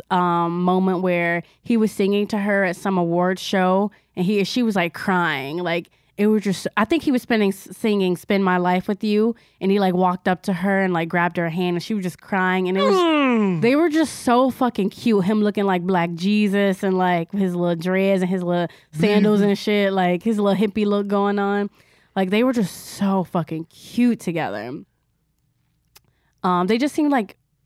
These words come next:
Speaker 1: in pure bliss, and, like, they were just so in love with each other.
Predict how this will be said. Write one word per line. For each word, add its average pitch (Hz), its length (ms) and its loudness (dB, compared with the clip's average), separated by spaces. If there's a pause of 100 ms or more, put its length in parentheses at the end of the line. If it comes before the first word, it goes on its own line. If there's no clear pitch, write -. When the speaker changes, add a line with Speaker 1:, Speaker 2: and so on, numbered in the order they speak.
(160)
Speaker 1:
in 190 140 0
pure 190 240 -2
bliss, 170 640 -4 (100)
and, 175 200 -4
like, 170 180 -4
they 185 100 -2
were 185 80 0
just 180 200 -6
so 165 180 0
in 160 100 -2
love 151 220 -6
with - 160 -12
each 185 140 -8
other. 175 240 -4